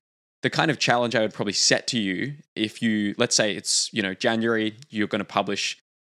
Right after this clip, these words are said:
let's go September of that year, is to have a thirty-day period or whatever period you want, where you say, "Each day I'm gonna spend ten minutes finding a successful book that is in my genre on Amazon.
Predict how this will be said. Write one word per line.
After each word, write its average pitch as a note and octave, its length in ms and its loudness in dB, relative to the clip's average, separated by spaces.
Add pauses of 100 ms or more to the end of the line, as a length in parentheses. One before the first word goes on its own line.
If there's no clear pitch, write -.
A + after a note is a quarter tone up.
(240)
let's - 380 2
go G2 380 -2 (260)
September G#2+ 560 0
of A2 100 -4
that G#2 180 -2
year, G#2 240 -4 (420)
is A#2 240 2
to A2 460 0
have C#3+ 140 2
a D3 40 0
thirty-day A#2 400 0
period G2 420 -4
or G#2 180 0
whatever A#2 300 2 (500)
period G#2 260 -2
you G2+ 80 -8
want, G2 220 -6 (320)
where G#2+ 160 0
you G#2 100 -2
say, F#2+ 440 0
"Each D#3+ 240 0
day A#2+ 240 2
I'm A2 140 -6
gonna G#2+ 120 -4
spend F#2+ 380 -4 (500)
ten D#3+ 200 2
minutes D#3 420 -4 (320)
finding A#2+ 540 0
a G2 340 0 (800)
successful - 440 2
book A#2 460 -4
that G#2+ 80 -4
is G2+ 100 -2
in A#2+ 80 2
my G#2+ 160 -2
genre G#2 400 -4
on G2+ 120 -8
Amazon. D#3+ 440 -2